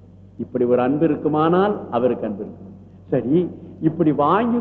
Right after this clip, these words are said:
கொண்டு இவர் வந்து என்ன இருந்தாலும் நீங்க சார், அவர் மேல அடிபடட்டும், படாம போட்டும், அது வேற விஷயம். என்ன இருந்தாலும் அந்த பாட்டி கிட்ட வாங்கி சாப்பிட்டுட்டு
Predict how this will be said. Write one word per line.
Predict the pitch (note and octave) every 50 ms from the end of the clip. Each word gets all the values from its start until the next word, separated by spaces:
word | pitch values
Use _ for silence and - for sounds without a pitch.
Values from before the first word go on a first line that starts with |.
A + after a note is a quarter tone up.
| -
கொண்டு | A3 G#3+ G#3 G3 G3+
இவர் | F#3+ F#3+ F3+
வந்து | F3+ F3+ F#3 G3 A3 A3 G3+ F#3+ F3 E3+
என்ன | D#3 D3+ E3 F3 E3+
இருந்தாலும் | E3 E3+ F3 F3 F3+ F#3+ G#3 G#3 F#3+
நீங்க | E3 D3+ D3 B2+
சார், | - B2 B2 - G2+ - - - - -
அவர் | - C3 B2+ C3+ B2
மேல | A#2+ C3+ D3+ E3 E3 C#3+ B2 C3
அடிபடட்டும், | D3 D#3+ D#3+ D#3 C3+ C3 C#3+ B2 - D#3 D3 C3+
படாம | C3 B2+ B2+ C#3 C#3 C#3 C3+ -
போட்டும், | B2 A#2+ A2+ - B2+ - - - -
அது | - B2 C3+ C3
வேற | A2+ B2 B2+ C3 C3+
விஷயம். | A#2+ A2 - A#2 A2 G#2 G#2 - - - - - - - - - - - - -
என்ன | C3 C#3 D3+ F3 F#3+ G3 F3+
இருந்தாலும் | D#3+ D#3 D3 E3 F3 G3+ G#3
அந்த | F#3+ E3 D3+
பாட்டி | - - C#3+ D3 D#3+ F3 F#3 F3+ - F3+
கிட்ட | E3+ E3+ - E3 D3+
வாங்கி | C3+ A#2+ A#2+ C3+ D3+ D3+ D3 B2+ C3
சாப்பிட்டுட்டு | A#2+ A2+ G#2 - G#2+ G2 - B2 B2+ C3+ C3+ C#3 C3